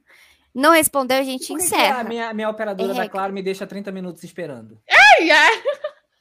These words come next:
Speaker 1: Aí, aí tem que tá verificando se ela tá fazendo algum processo interno e ela não voltou no tempo certo pra te pedir mais um momento,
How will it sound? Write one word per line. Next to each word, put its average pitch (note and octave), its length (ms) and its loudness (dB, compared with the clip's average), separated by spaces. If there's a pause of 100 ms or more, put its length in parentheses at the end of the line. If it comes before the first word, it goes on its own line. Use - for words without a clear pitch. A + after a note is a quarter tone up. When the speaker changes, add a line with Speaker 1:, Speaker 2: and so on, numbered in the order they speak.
(120)
Speaker 1:
Aí, G3+ 220 4
aí B3+ 260 0
tem D4 140 -10
que C#4+ 80 -16
tá D#4 60 -8
verificando D4 640 -8
se C#4+ 120 -4
ela B3+ 140 0
tá C4 120 -8
fazendo A#3+ 340 -6
algum B3 240 -8
processo A#3+ 500 -6
interno A#3 380 -6
e B3+ 100 -4
ela A#3+ 200 0
não B3 180 -6
voltou C#4+ 460 -6
no C#4 120 -10
tempo C#4 360 -12
certo A#3 400 -8
pra B3 160 -8
te B3+ 240 -10
pedir B3 360 -14
mais A#3+ 260 -6
um A#3+ 60 -10
momento, B3+ 580 -8